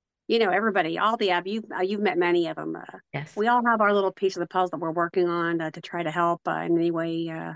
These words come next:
Speaker 1: fathomable. So, you know, thank God for all of us out there, and, uh, anybody that wants to help, <laughs> please let me
Speaker 2: We'll
Speaker 1: know.
Speaker 2: take the help. <laughs>
Speaker 1: <laughs>
Speaker 2: Diane will take your help.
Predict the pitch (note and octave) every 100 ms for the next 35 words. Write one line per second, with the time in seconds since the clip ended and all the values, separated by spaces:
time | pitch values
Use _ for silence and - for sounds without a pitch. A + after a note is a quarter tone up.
0 | - E3+ E3+ E3+ F3 E3 E3+ F3+ F3 -
1 | - _ _ _ _ _ _ _ _ _
2 | _ _ - G3+ G3+ G#3 G3+ G#3 G#3 G3+
3 | G3 G3 F#3 G#3 G#3 G#3 G3+ G#3+ G#3 F3+
4 | E3+ D#3+ D#3+ E3 - _ - F3+ F#3 G3+
5 | G#3 G3+ G#3 G#3+ G#3 B3+ B3+ G#3 G3+ D3
6 | - F3 - F#3+ - C#4 F#4 F4 C#4 G#3
7 | A3+ A#3 B3+ D4 C4 - D4+ D#4+ F4 F#4
8 | D4+ C4 C4 E4 - - D5 C#5+ B4+ C5+
9 | - A#4 - - A#4 - F4 G4+ - F#4+
10 | G4+ - - B3 B3 B3+ C4 D#4+ F4+ E4+
11 | D#4+ G#4 C#4+ D4+ C4+ F4 G#3+ F#3 G3+